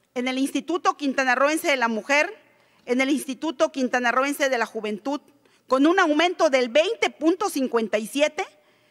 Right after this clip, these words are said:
y del sesenta y tres punto setenta y seis. No solo hay que venir a pararse y a descalificar por ser,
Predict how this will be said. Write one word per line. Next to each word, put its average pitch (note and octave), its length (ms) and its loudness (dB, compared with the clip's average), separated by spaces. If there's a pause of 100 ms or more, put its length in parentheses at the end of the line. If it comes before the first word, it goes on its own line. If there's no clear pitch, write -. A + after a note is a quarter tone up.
(240)
y C4+ 120 -2
del B3+ 180 0
sesenta B3+ 480 -2
y A#3+ 60 -4
tres D#4+ 280 0
punto C#4+ 380 0
setenta G3 480 -6
y F#3+ 80 -12
seis. - 420 -12 (200)
No D4+ 180 0
solo F#4+ 260 4
hay F4+ 80 4
que F4+ 160 -2
venir D#4+ 320 2
a E4+ 120 0
pararse D4 500 2
y C#4 80 -2
a B3+ 80 2
descalificar B3 920 0 (400)
por A#3+ 180 2
ser, D4+ 400 -2